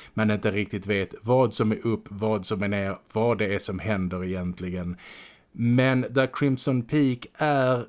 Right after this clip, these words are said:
ja, lite yta över substans om vi säger så, så satsar The Others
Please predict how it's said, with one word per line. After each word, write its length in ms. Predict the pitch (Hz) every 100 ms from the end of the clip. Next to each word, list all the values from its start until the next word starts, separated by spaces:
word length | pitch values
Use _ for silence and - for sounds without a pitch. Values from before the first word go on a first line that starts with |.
| _
ja, 240 | - - - - - - _ _ - - -
lite 580 | 147 175 170 180 - 151
yta 340 | 160 - 170
över 320 | 143 143 139
substans 760 | 135 147 131 - 185 147 110 -
om 120 | 104
vi 80 | 101
säger 400 | - 107 98 98
så, 420 | - 107 98 98 - - -
så 340 | - - 139 135
satsar 560 | - - 131 - - 131
The 260 | 131 -
Others 480 | 135 120 117 110 -